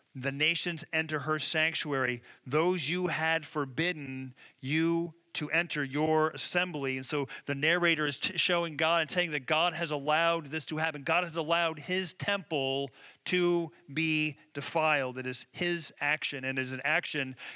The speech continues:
in judgment against the sin of the people. And the people are groaning. The people are searching for food, and they're selling their possessions and their belongings, anything they can to, to, to get food and to stop themselves from starving and stop themselves from being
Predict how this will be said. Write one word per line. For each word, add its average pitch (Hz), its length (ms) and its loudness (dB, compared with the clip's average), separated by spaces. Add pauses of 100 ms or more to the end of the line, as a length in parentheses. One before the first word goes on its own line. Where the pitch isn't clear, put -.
in 143 120 -6
judgment 143 420 0
against 131 360 -4
the 135 80 -8
sin 160 460 -2
of 135 180 -6
the 123 80 -6
people. 135 560 -2 (320)
And 139 120 -2
the 135 60 -2
people 143 540 -4
are 143 140 0
groaning. 139 760 -2 (220)
The 127 80 -6
people 165 260 0
are 143 120 -2
searching 156 420 -2
for 131 180 -8
food, 160 680 0 (260)
and 139 100 -4
they're 135 100 -4
selling 185 540 -2
their 160 160 0
possessions 160 720 -2
and 139 100 -8
their 135 80 -6
belongings, 165 640 0 (240)
anything 190 360 0
they 160 160 0
can 165 440 0 (280)
to, 175 120 0
to, 156 220 -4
to 143 220 -4 (140)
get 180 240 2
food 160 420 0
and 139 120 -6
to 123 120 -10
stop 170 420 -2
themselves 143 520 -2
from 131 200 -8
starving 147 560 0
and 123 160 -10
stop 151 320 -2
themselves 131 420 -4
from 123 220 -8
being 135 360 -2